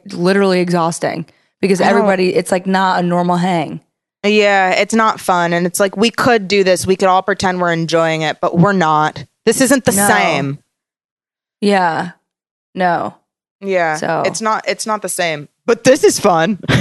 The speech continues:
Speaker 1: This is fun. No, yeah, this is fun. And also because I'm so comfortable with you that
Speaker 2: Yeah.
Speaker 1: I don't have to pretend to give you more than what I have right now.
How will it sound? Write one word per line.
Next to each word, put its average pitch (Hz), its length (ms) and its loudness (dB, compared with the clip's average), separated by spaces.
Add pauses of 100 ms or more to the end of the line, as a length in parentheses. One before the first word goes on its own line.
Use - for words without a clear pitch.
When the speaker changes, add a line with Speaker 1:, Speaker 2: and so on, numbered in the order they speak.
(260)
Speaker 1:
This 403 220 4
is 285 240 0
fun. 196 480 2
No, 202 380 2
yeah, 196 340 0
this 208 260 0
is 202 200 -2
fun. 190 280 0 (260)
And - 120 2
also 269 260 2
because 214 400 0
I'm 190 300 0
so 214 260 2
comfortable 233 720 0
with 269 160 2
you 294 400 2 (720)
that 180 60 -4
Speaker 2:
Yeah. 170 280 2
Speaker 1:
I 220 100 2
don't 233 180 2
have 233 180 0
to 220 140 2
pretend 202 640 0 (200)
to 202 120 0
give 180 260 0
you 175 600 2 (1200)
more 202 320 2
than 190 160 2
what 175 100 2
I 175 80 0
have 160 300 -2
right 147 180 -2
now. - 300 -4